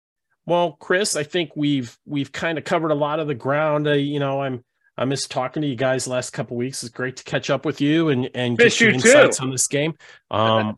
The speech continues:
Speaker 1: I will, like we said, we'll get together here a little bit later in the week,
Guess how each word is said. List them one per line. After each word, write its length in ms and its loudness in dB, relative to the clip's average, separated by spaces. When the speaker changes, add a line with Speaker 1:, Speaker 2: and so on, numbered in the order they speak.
Speaker 1:
I 200 0
will, 380 -2
like 200 -4
we 60 -12
said, 340 -4
we'll 380 -4
get 180 -8
together 320 -2
here 280 -2
a 40 0
little 200 -4
bit 180 -8
later 260 -4
in 80 -2
the 60 -2
week, 380 -4